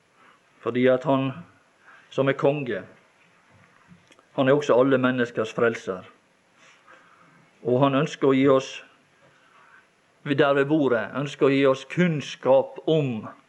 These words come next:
sine hensikter med hensyn til alle mennesker. Frelse, det får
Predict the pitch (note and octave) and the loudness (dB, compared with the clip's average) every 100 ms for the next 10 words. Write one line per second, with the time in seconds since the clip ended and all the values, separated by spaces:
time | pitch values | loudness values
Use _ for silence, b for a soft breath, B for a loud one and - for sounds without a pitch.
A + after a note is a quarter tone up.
0 | _ - C#3+ C#3+ C3+ C3+ C#3 C3 - G2 | _ -6 -4 0 0 -2 -4 -10 -8 -12
1 | G2 A2 B2+ C3+ C3 B2+ C3 C3 B2+ B2+ | -8 -4 -4 -2 -2 2 2 2 -2 -4
2 | A#2 - F2+ G2+ _ _ _ _ _ _ | -6 -10 -14 -16 _ _ _ _ _ _
3 | _ _ _ _ _ _ - B B B | _ _ _ _ _ _ -20 B B B
4 | B B B B B B B B B B | B B B B B B B B B B
5 | B B B - - - D3 E3 E3+ - | B B B -20 -20 0 2 2 -2 -4
6 | D3 D3+ D#3 F3 D#3 | -2 0 0 2 2